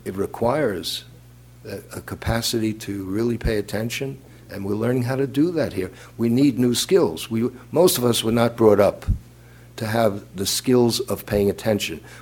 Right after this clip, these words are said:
We have it in some area. It might be photography, it might be dance, it might be cooking, your profession, uh, something you love to do, and you're, you're really focused and attentive. But typically, it doesn't follow through when we have to, uh, aim that lens at ourselves.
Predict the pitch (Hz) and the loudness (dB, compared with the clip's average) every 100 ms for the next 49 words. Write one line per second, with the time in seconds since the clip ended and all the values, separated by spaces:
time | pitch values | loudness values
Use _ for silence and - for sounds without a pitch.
0 | - 139 135 143 127 113 113 - 143 120 | -2 -2 0 0 0 0 0 2 2 2
1 | 110 107 85 - - - - - - - | 2 2 0 -4 -12 -20 -20 -20 -20 -14
2 | 101 107 101 104 104 101 107 107 104 101 | -4 -2 -2 -4 -6 -6 0 0 0 -2
3 | 113 104 101 104 104 104 101 101 101 104 | -4 -4 -2 -4 -4 -2 0 0 -2 -6
4 | 104 98 104 101 113 - 110 104 - - | -6 -6 -6 -6 -4 -4 -2 -4 -6 -16
5 | - 104 - - 107 101 - 104 101 - | -6 -4 -4 -4 -2 -2 -4 -6 -6 -12
6 | - - - 123 107 - 120 123 104 101 | -20 -20 -10 -4 -2 -2 -2 0 2 4
7 | 107 117 117 113 107 110 113 101 101 95 | 4 4 -2 -6 0 2 2 0 0 0
8 | 90 - 95 87 87 110 135 123 - 110 | -2 -6 -6 -4 -2 4 4 4 4 2
9 | 107 113 104 101 92 87 107 101 110 104 | 2 -2 -6 -6 -6 -4 -4 -4 -4 -10
10 | - - - - - - - 180 180 175 | -12 -20 -20 -20 -12 -8 0 2 2 2
11 | 147 131 - 139 139 123 131 123 120 - | 2 2 0 -2 -2 -2 -2 -2 -2 -4
12 | 135 123 95 92 98 98 107 107 101 - | 0 0 0 -2 -2 -4 -4 -4 -6 -8
13 | - - - - 101 95 - 117 127 117 | -20 -20 -20 -12 -10 -8 -2 0 2 2
14 | 104 101 - 107 104 104 92 92 82 80 | 2 0 -2 0 0 0 -2 -4 -4 -6
15 | - 90 - - - | -4 -6 -8 -12 -14